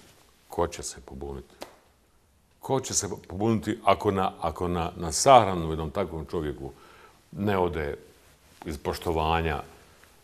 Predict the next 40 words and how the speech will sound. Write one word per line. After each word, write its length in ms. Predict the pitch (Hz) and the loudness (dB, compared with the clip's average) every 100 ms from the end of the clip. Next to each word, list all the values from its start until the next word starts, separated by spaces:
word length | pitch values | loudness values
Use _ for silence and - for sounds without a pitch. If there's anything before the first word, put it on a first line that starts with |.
| _ _ _ _ _ _ | _ _ _ _ _ _
hiljade 380 | - 135 110 95 | 2 6 6 4
i 60 | 87 | 2
hiljade 280 | 110 98 | 0 0
ljudi, 420 | 85 85 85 78 - - - 69 | 0 -2 -4 -6 -10 -14 -18 -16
već 80 | |
samo 220 | - 69 67 | -14 -14 -14
stotine 400 | - 62 - - | -16 -18 -18 -20
ljudi? 300 | - - - - _ _ - _ | -20 -20 -20 -20 _ _ -20 _
Ko 160 | - 147 | -16 -14
će 180 | - | -16
se 180 | 95 78 69 | -16 -18 -18
pobuniti? 380 | 78 78 - | -20 -20 -20
Zašto 360 | - 87 117 113 | -14 -10 -10 -12
se 140 | - | -12
niko 260 | 87 85 76 | -10 -10 -8
ne, 100 | 73 76 | -10 -8
i 140 | 82 | -10
gdje 140 | 78 131 | 0 2
je 140 | - | 2
ta 120 | 85 | -2
masa? 300 | 76 76 - | -4 -6 -8
I 80 | - | -14
ko 200 | - 143 | -2 0
je 120 | 110 | 0
ta 120 | - 76 | -2 -4
masa? 320 | 73 76 - | -6 -8 -8
Jel, 140 | 73 73 - | -8 -10 -6
jel, 100 | 82 - | -6 -6
jel 140 | 78 82 | -6 -4
to 180 | 113 101 | 4 4
odustalo? 540 | 87 117 - 151 76 - - - | 4 0 2 2 0 -4 -16 -20
Šta 200 | - 120 | -8 -6
je, 100 | 123 | -6
mislim, 240 | 101 73 69 | -8 -14 -12
evo, 200 | 76 69 82 82 | -14 -14 -14 -6
gledaju 300 | 82 78 71 | -6 -4 -6
nas. 200 | 62 - - - _ | -8 -16 -20 -20 _
Šta 200 | - 117 | -6 0
vam 180 | 117 87 | 0 0
je? 80 | 69 | -8